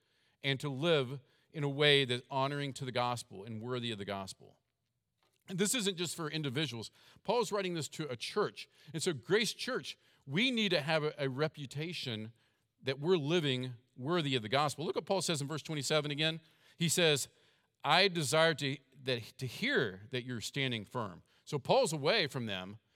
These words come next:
but he's desiring that they, he wants to hear about what they're doing. Paul expects that the impact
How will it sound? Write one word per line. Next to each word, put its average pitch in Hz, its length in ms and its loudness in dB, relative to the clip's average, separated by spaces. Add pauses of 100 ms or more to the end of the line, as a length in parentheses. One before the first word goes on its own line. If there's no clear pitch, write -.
(180)
but 139 100 0
he's 196 220 4
desiring 170 600 2 (100)
that 131 280 -4
they, 160 460 2 (400)
he 165 120 -2
wants 165 200 -2
to 147 80 -10
hear 196 320 0
about 123 360 2
what 131 200 -4
they're 135 120 -2
doing. 120 360 -2 (380)
Paul 190 200 4
expects - 640 2
that 165 160 -2
the 147 160 -4
impact 160 580 0